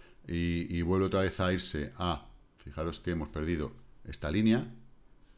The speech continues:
esta línea que teníamos dibujada aquí, ha llegado, ha hecho tope ahí, está haciendo ahora de máximos,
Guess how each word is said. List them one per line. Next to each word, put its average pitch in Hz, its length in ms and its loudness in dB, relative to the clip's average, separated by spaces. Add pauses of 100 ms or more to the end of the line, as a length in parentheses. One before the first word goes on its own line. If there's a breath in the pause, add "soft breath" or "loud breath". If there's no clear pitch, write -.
esta - 160 -2
línea 110 300 4
que 87 120 0
teníamos 82 300 0
dibujada 110 500 2
aquí, 120 360 -2 (260 loud breath)
ha 82 140 -4
llegado, 92 420 2
ha 104 120 2
hecho - 220 -2
tope 80 240 -2
ahí, 110 400 2 (100)
está 82 180 -4
haciendo 90 260 2
ahora 85 180 4
de 80 100 0
máximos, 101 580 0